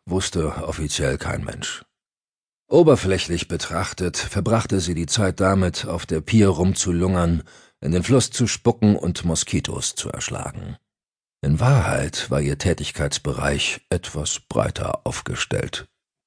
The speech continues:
Da war von illegalem Glücksspiel und Wettgeschäften die Rede, von Drogen und Prostitution,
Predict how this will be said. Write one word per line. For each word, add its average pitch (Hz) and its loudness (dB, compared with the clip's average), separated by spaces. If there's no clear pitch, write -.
Da 98 4
war 117 8
von 107 4
illegalem 110 4
Glücksspiel 107 0
und 82 -6
Wettgeschäften 113 -2
die 151 -4
Rede, 143 -6
von - -2
Drogen 117 6
und 98 2
Prostitution, 101 2